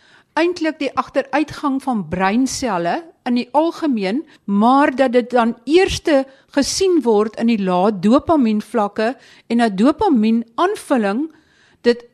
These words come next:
in sekere opsigte kan help, maar dat die agteruitgang van die breinselle nog steeds voortgang. Som ek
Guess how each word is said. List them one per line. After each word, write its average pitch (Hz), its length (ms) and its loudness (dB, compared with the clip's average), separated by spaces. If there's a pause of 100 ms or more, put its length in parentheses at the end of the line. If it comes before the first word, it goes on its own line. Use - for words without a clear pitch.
in 262 80 4
sekere 330 460 0
opsigte 247 540 -4
kan 185 240 -4
help, 196 500 0 (260)
maar 220 400 0
dat 226 180 0
die 247 160 -4
agteruitgang 220 960 -4
van 202 200 -4
die 196 80 -6
breinselle 180 600 -4
nog 175 220 -8
steeds 180 380 -8
voortgang. 190 720 -6
Som 302 320 -2
ek 311 100 -10